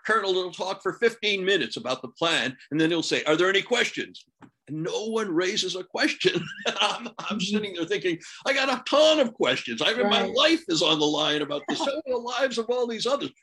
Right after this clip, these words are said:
Speaker 1: What if it doesn't go right? What if, <laughs> what's our plan B?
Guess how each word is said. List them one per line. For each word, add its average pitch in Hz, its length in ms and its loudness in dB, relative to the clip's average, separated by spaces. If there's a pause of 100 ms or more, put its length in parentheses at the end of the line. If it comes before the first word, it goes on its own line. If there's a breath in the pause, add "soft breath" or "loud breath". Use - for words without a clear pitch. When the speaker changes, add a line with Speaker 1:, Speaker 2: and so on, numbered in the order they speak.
Speaker 1:
What 240 240 2
if 254 120 -2
it 254 120 -6
doesn't 254 320 0
go 240 240 -2
right? 240 280 -2
What 240 160 4
if, 247 120 -2 (140)
<laughs> 175 580 -4
what's 226 180 0
our 233 140 0
plan 220 440 0
B? 214 140 4